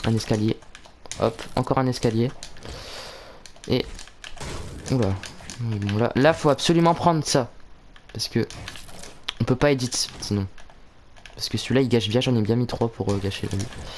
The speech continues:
Et du coup, bah, voilà. Ici, on arrive sur une petite épreuve d'aim. Donc, bon, bah, l'aim, euh,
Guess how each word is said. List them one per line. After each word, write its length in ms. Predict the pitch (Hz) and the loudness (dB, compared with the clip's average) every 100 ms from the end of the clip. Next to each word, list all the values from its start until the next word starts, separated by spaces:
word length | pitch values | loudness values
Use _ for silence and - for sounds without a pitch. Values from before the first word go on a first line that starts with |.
| - - - - - - - - - - | -12 -12 -14 -12 -12 -10 -8 -6 -4 0
Et 180 | - - | 2 2
du 160 | 120 - | 0 0
coup, 160 | - | 4
bah, 200 | 165 156 - | 4 4 0
voilà. 360 | 120 143 135 - - - - | 2 4 4 0 -10 -14 -2
Ici, 240 | 156 151 185 | 0 4 4
on 80 | 170 | 6
arrive 200 | 156 156 | 4 4
sur 100 | 147 | 4
une 80 | |
petite 180 | 135 - | 2 0
épreuve 220 | - 139 | 2 2
d'aim. 180 | 120 135 | 6 6
Donc, 260 | 143 117 - | 6 2 0
bon, 140 | 104 | 2
bah, 140 | 101 101 | 2 4
l'aim, 280 | 110 107 101 | 4 4 2
euh, 140 | 95 | 0